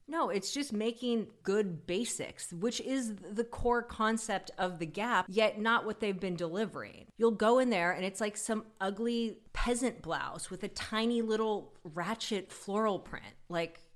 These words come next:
it's not basics. Like, you can't get a good pair of jeans there. Even though that, like, very stiff nineties denim is what everyone wants right now.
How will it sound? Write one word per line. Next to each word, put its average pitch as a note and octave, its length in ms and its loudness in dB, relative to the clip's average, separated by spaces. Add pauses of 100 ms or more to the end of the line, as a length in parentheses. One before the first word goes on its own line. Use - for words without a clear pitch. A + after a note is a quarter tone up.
it's F#3+ 180 -6
not A3+ 260 2
basics. E3 460 -4
Like, F3+ 140 -4
you G#3+ 100 -2
can't A#3 240 0
get A3+ 100 0
a G#3+ 40 0
good F#3+ 180 -2
pair F#3 140 2
of E3 80 -4
jeans F3 340 -6
there. - 300 -14
Even A#3+ 280 6
though F#3 360 6
that, F3+ 240 4
like, E3+ 180 2
very F#3+ 380 0
stiff - 720 -4 (100)
nineties E3+ 920 0 (240)
denim D#3+ 640 0
is E3 180 -4
what F#3 140 0
everyone E3+ 400 2
wants D#3+ 340 -2
right C#3 220 -4
now. A#2 320 -4